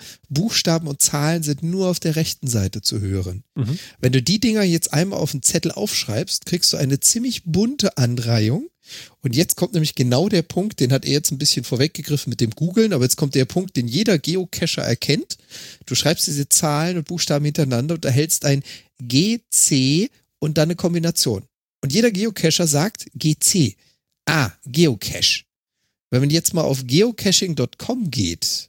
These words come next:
Speaker 1: wird man rausfinden, dass jeder Cache eine eindeutige I D hat.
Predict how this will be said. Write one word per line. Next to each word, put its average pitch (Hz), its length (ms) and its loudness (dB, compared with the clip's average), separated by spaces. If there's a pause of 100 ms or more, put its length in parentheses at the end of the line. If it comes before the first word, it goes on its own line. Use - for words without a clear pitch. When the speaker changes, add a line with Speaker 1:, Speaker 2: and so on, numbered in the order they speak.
Speaker 1:
wird 110 280 -4
man 107 140 0
rausfinden, 127 720 0
dass 110 200 2
jeder 170 420 0
Cache - 460 -2
eine 120 240 0
eindeutige 160 600 -2
I 127 140 0
D 170 240 2
hat. - 260 -6